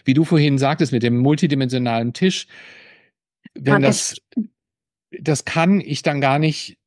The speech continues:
Speaker 1: also das zurückzubringen und dann versuchen, in Worte zu fassen oder zu bebildern, wie auch immer. Deswegen bin ich so ein Riesenfan von Jürgen Ziewe auch, ne, der da für sich eine Möglichkeit gefunden hat. Und ich weiß auch trotzdem,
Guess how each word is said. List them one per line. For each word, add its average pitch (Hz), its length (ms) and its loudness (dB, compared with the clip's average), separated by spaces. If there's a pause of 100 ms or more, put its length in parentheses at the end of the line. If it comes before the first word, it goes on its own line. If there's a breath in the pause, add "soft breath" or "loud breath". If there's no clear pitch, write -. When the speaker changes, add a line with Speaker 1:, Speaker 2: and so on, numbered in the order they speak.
(920 loud breath)
Speaker 1:
also 139 220 0
das 165 240 -2
zurückzubringen 143 1080 -2
und 120 160 -2
dann 139 260 0
versuchen, 165 460 2
in 135 160 -2
Worte 175 340 0
zu 160 160 -6
fassen - 500 -8 (680 loud breath)
oder 131 340 4
zu 135 160 2
bebildern, 139 680 2
wie 120 140 2
auch 117 120 -2
immer. 156 300 2
Deswegen 123 320 0
bin 127 100 -2
ich 135 140 -4
so 117 120 -2
ein 107 100 0
Riesenfan 131 540 -4
von 120 180 -4
Jürgen 113 320 -2
Ziewe 190 460 0
auch, 87 300 -8
ne, 113 140 0
der 113 180 0
da 113 220 0
für 123 140 0
sich 139 180 -4
eine 131 100 0
Möglichkeit 139 420 -2
gefunden 107 380 0
hat. 127 140 0 (380 loud breath)
Und 143 120 2
ich 139 200 -2
weiß 156 460 0
auch 135 200 -2
trotzdem, 135 560 -2